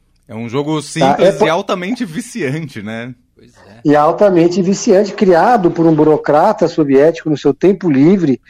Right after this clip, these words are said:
Speaker 2: é, que ele, que trabalhava numa agência, e aí esse jogo acabou virando um,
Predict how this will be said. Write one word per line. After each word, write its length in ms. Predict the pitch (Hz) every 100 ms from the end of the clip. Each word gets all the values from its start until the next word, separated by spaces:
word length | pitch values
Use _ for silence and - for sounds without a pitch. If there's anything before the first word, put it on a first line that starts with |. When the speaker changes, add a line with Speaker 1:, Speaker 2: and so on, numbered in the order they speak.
| _ _ _ _
Speaker 2:
é, 480 | 143 139 135 131 123 -
que 100 | 143
ele, 240 | 139 131 -
que 140 | 139
trabalhava 600 | 143 143 143 143 160 151 131
numa 240 | 135 135
agência, 640 | 123 120 143 185 - 233 - _ _ -
e 160 | 151 147
aí 260 | 143 156
esse 200 | 165 175
jogo 220 | 143 151
acabou 280 | 151 147 143
virando 680 | 139 143 143 143 131 123 127
um, 360 | 139 139 131 135